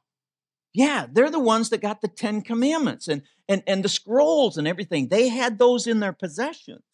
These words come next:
Um, the temple worship. They had a place where God resided, and they had that privilege that was happening there. Um, the promises. Theirs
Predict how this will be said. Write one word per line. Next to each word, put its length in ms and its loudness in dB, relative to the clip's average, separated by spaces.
Um, 280 2
the 140 0
temple 580 0
worship. 600 -2
They 140 4
had 180 4
a 60 6
place 600 -2
where 140 -4
God 400 -2
resided, 800 -2
and 120 0
they 140 6
had 300 0
that 240 2
privilege 720 -2
that 240 -2
was 140 -6
happening 520 -2
there. 300 -8
Um, 260 -2
the 140 -4
promises. 920 0
Theirs 580 0